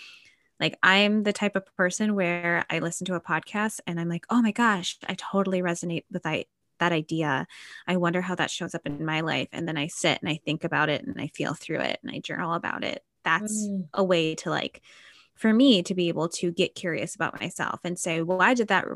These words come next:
Speaker 1: why did I respond to that so much?" Whether it's positively or negatively. If you respond to something negatively, that's also something to ask yourself about.
Speaker 2: Totally. I was gonna say, and, and not to dive too deep into this too, is in, in talking about the value of coaching, like,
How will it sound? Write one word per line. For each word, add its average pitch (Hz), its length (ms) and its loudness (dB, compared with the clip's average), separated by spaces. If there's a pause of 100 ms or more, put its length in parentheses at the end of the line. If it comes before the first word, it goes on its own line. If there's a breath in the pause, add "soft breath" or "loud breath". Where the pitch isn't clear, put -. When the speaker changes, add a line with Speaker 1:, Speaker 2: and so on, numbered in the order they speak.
Speaker 1:
why 220 160 6
did 269 140 6
I 226 80 6
respond 180 380 -2
to 175 80 -4
that - 200 -4
so 165 160 -2
much?" 156 300 -4
Whether 202 160 4
it's 226 120 0
positively 269 800 4
or 165 220 2
negatively. - 640 -4
If 160 140 -4
you 220 180 2
respond 190 320 2
to 165 40 -4
something 151 280 -2
negatively, - 600 -2
that's - 240 -2
also 165 280 0
something - 380 -6
to - 220 0
ask - 320 -2
yourself - 400 -6
about. - 320 -4 (480)
Speaker 2:
Totally. 147 600 -2 (480 loud breath)
I 220 120 4
was 240 120 4
gonna 254 240 2
say, 208 320 4
and, 180 140 2
and 175 460 -2
not 202 180 0
to 202 80 -4
dive 165 180 -2
too 277 140 -2
deep 226 160 -2
into 185 160 -4
this 165 180 -8
too, 233 260 -4
is 175 180 -2
in, 175 200 -6
in 185 220 -4
talking 202 320 -4
about 160 120 -4
the 165 80 -4
value 156 420 -2
of 143 120 -10
coaching, 170 460 -4
like, 147 240 -6